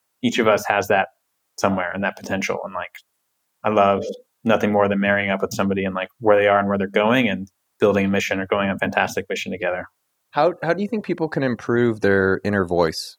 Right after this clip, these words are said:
Speaker 2: Like, and improve that level of self-confidence? I know that's something I've always gone back and forth on where,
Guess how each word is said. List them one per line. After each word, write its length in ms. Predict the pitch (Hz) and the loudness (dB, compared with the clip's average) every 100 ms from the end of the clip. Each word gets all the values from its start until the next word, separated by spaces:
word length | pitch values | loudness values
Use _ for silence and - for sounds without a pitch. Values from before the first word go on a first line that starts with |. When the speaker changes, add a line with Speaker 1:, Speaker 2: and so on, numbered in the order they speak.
| _ _ - | _ _ -4
Speaker 2:
Like, 80 | 101 | 2
and 80 | 101 | 2
improve 340 | - 117 101 | 2 2 4
that 120 | 95 | 4
level 220 | 87 95 | 4 2
of 100 | 90 | 2
self-confidence? 1080 | - 95 90 - - - 82 82 85 87 82 | 2 0 0 -4 -16 -6 -4 -4 -4 -4 0
I 80 | 110 | 4
know 140 | 139 | 4
that's 140 | 131 - | 4 2
something 160 | 110 | 2
I've 140 | 92 92 | 4 4
always 220 | 92 85 | 2 2
gone 200 | 87 82 | 0 0
back 200 | 80 - | 0 -2
and 100 | 80 | -4
forth 240 | 82 82 | -2 0
on 140 | 80 80 | -2 -2
where, 260 | 78 76 | -2 -4